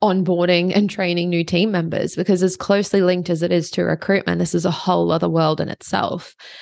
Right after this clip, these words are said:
And onboarding has to be done right. You know, I, I read in this book, and I, I wish I could remember which book it was, but they were talking about why do we have parties and celebrations on someone's last day at a company?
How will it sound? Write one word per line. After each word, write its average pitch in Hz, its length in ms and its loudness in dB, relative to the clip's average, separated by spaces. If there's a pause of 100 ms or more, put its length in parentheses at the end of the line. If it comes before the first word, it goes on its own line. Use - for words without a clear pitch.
(180)
And 180 460 0 (600)
onboarding 202 640 2
has 208 360 -4
to 196 80 0
be 180 140 0
done 165 260 0
right. 165 360 0 (480)
You 208 80 2
know, 208 60 4
I, 214 140 4
I 202 160 2
read 208 260 2
in 269 120 0
this 226 120 -4
book, 196 380 0
and 185 100 -2
I, 185 120 -2 (340)
I 185 40 -2
wish 196 140 0
I 247 80 2
could 214 120 -2
remember 190 300 0
which 175 220 -6
book 185 160 -4
it - 80 -6
was, 170 320 -4 (240)
but 214 80 0
they 226 40 4
were 233 80 4
talking 226 260 -2
about 220 240 0
why 254 640 -2 (240)
do 226 200 4
we 226 160 4
have 175 640 0 (440)
parties 190 640 2
and 190 140 0
celebrations 175 840 0
on 180 120 -2
someone's 175 360 -2
last 160 320 -2
day 170 120 2
at 165 80 -2
a 160 40 -4
company? - 580 -8